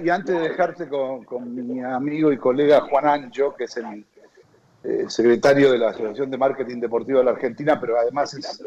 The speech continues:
el, el único, el, el único, este, que está en esta mesa que sabe de verdad de marketing deportivo. Nosotros tocamos más de oído, pero Juancito sabe.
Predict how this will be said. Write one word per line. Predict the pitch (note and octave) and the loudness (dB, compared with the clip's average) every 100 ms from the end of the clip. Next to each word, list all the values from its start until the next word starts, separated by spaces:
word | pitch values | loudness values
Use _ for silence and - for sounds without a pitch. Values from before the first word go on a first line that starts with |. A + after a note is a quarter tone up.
| - _ _ | -20 _ _
el, | A#2 B2 D3+ | -2 0 4
el | C#3+ | 4
único, | D3 E3+ D3 F3+ | 4 2 0 -2
el, | - D3 E3 | 2 0 2
el | D#3 | 2
único, | F3+ G3 D#3+ D3+ D3+ D#3 - - | 4 4 2 4 4 4 -2 -2
este, | B2 G#2+ - B2+ A#2+ B2 B2 _ _ _ _ - | -2 -2 -2 0 0 0 -4 _ _ _ _ -4
que | B2+ | -2
está | A#2+ - C#3+ | 0 4 4
en | D3 | 4
esta | C#3+ C#3+ | 0 0
mesa | C#3+ D3+ D#3+ | 0 0 0
que | B2 | 0
sabe | A2 C#3 B2+ | 2 4 6
de | A#2+ | 4
verdad | A#2+ C3 | 4 4
de | A#2 | 4
marketing | A#2 A2 A2+ A#2 | 0 -6 -8 -8
deportivo. | A2 B2 B2 B2+ A#2+ | -4 -2 0 0 0
Nosotros | G#2+ B2 A#2+ | -2 -4 -2
tocamos | A2 B2 B2 A2+ - - - - - | 2 2 2 -2 -6 -14 -16 -20 -14
más | - C3 C3 | 4 6 8
de | C3 | 8
oído, | C3+ C3 C3+ | 8 8 6
pero | A#2 A2+ G#2 | 4 2 0
Juancito | A#2+ A2 C3 B2 | -2 -4 -2 0
sabe. | C#3 A#2+ A#2 | 4 6 6